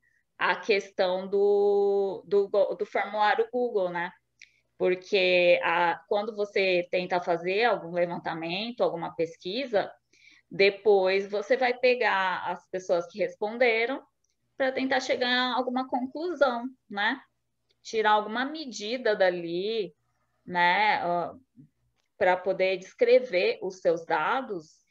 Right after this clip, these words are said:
e tomar algumas decisões, né? E aí essa, a estatística, ela vai ser cada vez mais acentuada, né?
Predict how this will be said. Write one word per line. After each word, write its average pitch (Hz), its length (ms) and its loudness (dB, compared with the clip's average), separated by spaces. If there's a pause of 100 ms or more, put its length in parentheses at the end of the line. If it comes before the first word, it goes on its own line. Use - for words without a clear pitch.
(440)
e 220 760 -2
tomar 247 560 0
algumas 233 400 -4
decisões, 240 680 -2 (260)
né? 185 260 -4 (460)
E 202 220 2
aí 202 340 4
essa, 226 680 -2
a 185 120 2
estatística, 196 680 -4
ela 196 180 4
vai 190 160 2
ser 185 440 -2
cada 180 280 0
vez 190 200 -2
mais 214 240 -2
acentuada, 190 880 -2
né? 220 280 -2